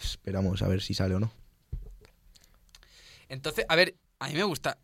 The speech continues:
Speaker 2: Eh, yo igual ahora aquí me van a funar, no hay problema. Eh,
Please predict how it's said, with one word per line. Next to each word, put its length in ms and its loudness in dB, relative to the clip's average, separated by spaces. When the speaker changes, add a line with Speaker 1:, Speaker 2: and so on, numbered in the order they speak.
Speaker 2:
Eh, 400 4
yo 140 0
igual 260 8
ahora 160 8
aquí 180 -2
me 80 -2
van 140 0
a 40 -2
funar, 440 0
no 120 -8
hay 80 -4
problema. 420 -6
Eh, 300 4